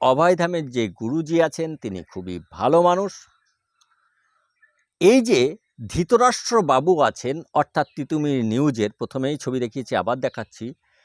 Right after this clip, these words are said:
এই যে তিতুমির নিউজের সাংবাদিক ধৃতরাষ্ট্র দত্ত, এনার কথাতে, এনার প্ররোচনাতে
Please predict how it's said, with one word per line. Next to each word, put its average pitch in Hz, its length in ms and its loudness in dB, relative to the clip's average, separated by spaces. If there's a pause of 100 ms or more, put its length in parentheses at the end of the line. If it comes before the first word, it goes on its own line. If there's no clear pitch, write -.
(240)
এই 160 120 0
যে 185 120 0
তিতুমির 208 580 -4
নিউজের 151 420 0
সাংবাদিক 127 680 -4
ধৃতরাষ্ট্র 139 560 -4
দত্ত, 107 420 -2 (920)
এনার 208 460 4
কথাতে, 156 600 -2 (1000)
এনার 185 440 2
প্ররোচনাতে 170 720 0